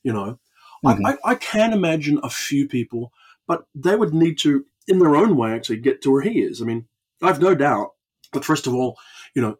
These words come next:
Speaker 1: there will be a fulfillment company involved to manage this as
Speaker 2: Yeah.
Speaker 1: well. And all things.
Speaker 2: Yeah.
Speaker 1: I mean, think about it. We're talking about he's going to, next year, he will pr-, his people will print more than a hundred thousand copies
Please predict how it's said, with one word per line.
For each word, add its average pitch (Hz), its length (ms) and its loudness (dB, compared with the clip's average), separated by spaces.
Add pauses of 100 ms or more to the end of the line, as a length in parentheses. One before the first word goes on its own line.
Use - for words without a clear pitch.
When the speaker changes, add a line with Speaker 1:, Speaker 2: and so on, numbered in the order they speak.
Speaker 1:
there 143 100 2
will 139 120 2
be 127 100 2
a 113 60 2
fulfillment 165 640 2
company 123 320 -2
involved 107 460 -2
to 117 60 -6
manage 110 300 -6
this - 180 -6
as 101 100 -8
Speaker 2:
Yeah. 101 80 -8
Speaker 1:
well. 107 320 0
And 104 80 -4
all 117 80 -8
things. - 140 -4
Speaker 2:
Yeah. - 80 -6
Speaker 1:
I - 240 -12
mean, - 100 -2
think 269 200 -2
about 113 240 -2
it. 104 100 -8
We're 160 120 -6
talking 196 280 -4
about 135 340 -4 (460)
he's 160 200 -2
going 147 160 2
to, 151 180 -2
next 170 340 -2
year, 120 300 0
he 123 80 -4
will 131 160 -2
pr-, - 200 -10
his 143 200 -10
people 135 320 -2
will 165 120 2
print - 420 -10 (280)
more 123 280 4
than 151 120 2
a 139 60 2
hundred 151 380 0
thousand 135 400 -4
copies 101 540 -10